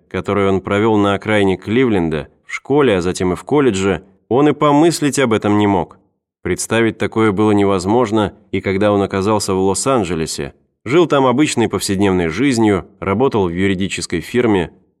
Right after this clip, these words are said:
просто в голове не укладывалось. Эванс никак не мог представить, что его ждут такие перемены.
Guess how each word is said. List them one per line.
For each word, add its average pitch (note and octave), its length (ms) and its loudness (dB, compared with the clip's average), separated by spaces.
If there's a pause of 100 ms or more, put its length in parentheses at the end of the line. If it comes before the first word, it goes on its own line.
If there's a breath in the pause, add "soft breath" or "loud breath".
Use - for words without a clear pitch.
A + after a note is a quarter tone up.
(240)
просто G#2+ 460 -2
в F#2+ 100 -6
голове A#2+ 480 2
не F#2+ 140 2
укладывалось. E2 840 -4 (920)
Эванс C#3 480 0
никак C3+ 380 2
не D3 100 4
мог C#3 240 0
представить, D3+ 640 0
что - 200 -4
его A2 240 2
ждут G2+ 380 -4
такие A#2 340 0
перемены. G#2+ 720 0